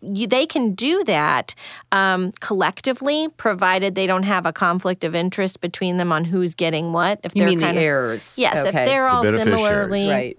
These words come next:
Speaker 1: if they're all similarly situated, that's another legal term. If they're all people who have the same interests and they don't, they have a similar complaint too. You know, they're, "The guy's not calling us back and we don't know what's going on with our money."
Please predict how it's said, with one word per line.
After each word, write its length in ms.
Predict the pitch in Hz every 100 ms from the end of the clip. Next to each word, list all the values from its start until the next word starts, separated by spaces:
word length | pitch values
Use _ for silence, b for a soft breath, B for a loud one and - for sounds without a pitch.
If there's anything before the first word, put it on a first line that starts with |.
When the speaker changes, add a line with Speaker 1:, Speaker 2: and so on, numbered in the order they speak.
| 95
Speaker 1:
if 160 | 180 -
they're 180 | 226
all 140 | 208 202
similarly 640 | - 202 196 190 185 185
situated, 840 | 185 185 170 185 165 151 147 151 165 B B B
that's 240 | 170 170 185
another 280 | 185 185
legal 320 | 190 180 170 160
term. 300 | 196 165 170
If 100 | -
they're 280 | 214 214 208
all 320 | 196 190 185
people 440 | - 220 196 208
who 260 | 202 202 190
have 340 | 190 170 170
the 80 | 170
same 340 | - 196 190 -
interests 800 | 190 175 - 143 175 - - - B B B
and 240 | 185 180 180
they 100 | 185
don't, 420 | 180 - - -
they 160 | 202 190
have 180 | 190 160
a 60 |
similar 360 | - 220 208 170
complaint 680 | 196 165 - 196 113 - -
too. 320 | - 180 85 -
You 100 | 175
know, 120 | 151
they're, 200 | 156 143 - _ -
"The 80 | -
guy's 260 | 98 165 170
not 160 | 175
calling 360 | - 196 202 196
us 120 | 196
back 280 | 196 233 254
and 120 | 160
we 80 | 156
don't 240 | 151 180
know 100 | 196 196
what's 180 | 196
going 260 | - 196 202
on 160 | 202 202
with 140 | 208
our 100 | 208
money." 340 | 208 175 131